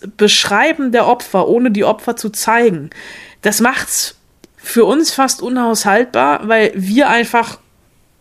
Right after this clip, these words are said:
uns selber die Bilder denken müssen. Und das ist natürlich, ja, es, es kann nie so gut werden wie Mindhunter, weil Mindhunter einfach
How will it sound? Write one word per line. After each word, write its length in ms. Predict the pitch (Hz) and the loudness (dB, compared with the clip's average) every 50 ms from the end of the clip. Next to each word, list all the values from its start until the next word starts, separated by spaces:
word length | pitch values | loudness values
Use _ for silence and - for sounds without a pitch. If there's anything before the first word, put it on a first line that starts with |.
| _ _ - | _ _ 0
uns 220 | 202 226 220 208 | 2 2 2 2
selber 300 | - 208 220 240 247 240 | 2 2 2 2 2 2
die 140 | 208 214 202 | 2 2 2
Bilder 320 | 185 214 208 208 202 196 | 4 4 4 4 4 2
denken 460 | 180 165 170 160 185 208 - 233 226 220 | 2 2 2 0 0 0 -2 -4 -2 -2
müssen. 320 | 220 247 - 262 269 359 415 _ _ - - - - - - - - - _ - | -2 -4 -4 -6 -8 -8 -10 _ _ -20 -20 -20 -20 -20 -20 -20 -20 -20 _ -2
Und 480 | 196 208 208 220 226 214 - - - - - _ _ _ _ _ _ _ _ _ | 0 2 2 2 0 -2 -6 -8 -8 -12 -20 _ _ _ _ _ _ _ _ _
das 520 | - 226 240 240 - - - - - - - _ _ _ _ _ _ _ _ _ _ _ - | -2 0 0 0 0 -2 -4 -4 -6 -10 -14 _ _ _ _ _ _ _ _ _ _ _ -2
ist 540 | - 269 311 294 - - - - - - - | 0 2 2 2 2 0 -2 -4 -6 -8 -4
natürlich, 720 | 226 240 240 240 - - 262 302 269 277 269 254 - - _ _ - | -2 0 0 0 0 0 0 0 2 0 -2 -4 -6 -10 _ _ -6
ja, 280 | - 220 214 220 240 - - | 0 2 2 2 2 0 0
es, 320 | - 208 - - - - - - - | -2 0 0 0 -2 -4 -8 -16 -14
es 160 | - - - | -12 -10 -6
kann 400 | - - 247 262 285 294 269 254 | -4 -2 -2 0 2 4 6 6
nie 160 | 247 262 269 247 | 6 6 4 4
so 200 | 254 254 254 208 | 2 2 2 2
gut 300 | 220 233 247 226 226 190 | 2 0 -2 0 0 2
werden 380 | 190 190 196 202 208 208 196 | 2 4 4 2 2 0 -2
wie 100 | 196 196 | -2 -2
Mindhunter, 680 | 196 190 185 196 233 247 - 254 247 247 247 247 233 208 | -2 0 0 0 -2 -2 -2 -2 -2 -2 0 0 0 0
weil 120 | 196 196 | 0 0
Mindhunter 540 | 196 185 180 202 214 233 240 240 220 233 226 | 2 2 2 0 0 -2 -4 -6 -4 -2 -2
einfach 440 | - 180 202 - - 202 202 - | -2 -2 -4 -2 0 -2 -2 -2